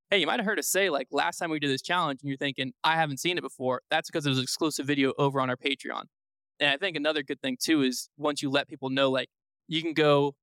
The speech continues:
if you join this month, you can see this upcoming month's video, but you can also go back and watch all these exclusive videos that we've been doing. That's been a really easy way to just drive traffic and have it flow 'cause people get to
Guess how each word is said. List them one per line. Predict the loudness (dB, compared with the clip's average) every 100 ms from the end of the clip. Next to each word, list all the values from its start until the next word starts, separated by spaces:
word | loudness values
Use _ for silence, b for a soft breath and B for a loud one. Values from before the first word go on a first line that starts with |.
| -8
if | -6
you | -2
join | 2 2 2
this | -2 0
month, | -2 -2
you | -6
can | -2
see | 0
this | 2 0 -2
upcoming | -4 -2 0
month's | 0 0
video, | 0 2 2
but | 0
you | -4
can | -4 2
also | 2 2 -2
go | 2 2
back | 2 0 -2 -4
and | -2
watch | 4 4 2
all | -4
these | -4
exclusive | -8 -6 -6 -6 -2
videos | 2 2
that | 2
we've | 0 0
been | 0 2
doing. | 2 4 2 -2 _ _ _ -2
That's | -2
been | 0 -4
a |
really | 2 4 4 2 _
easy | -2 0 2
way | 4 2
to |
just | 2 -4 -6 -4
drive | 2 2 2
traffic | 0 0 -2
and | -6
have | -2 -2
it |
flow | 0 4 4
'cause | 2
people | -8 -6
get | -6 -2
to | -4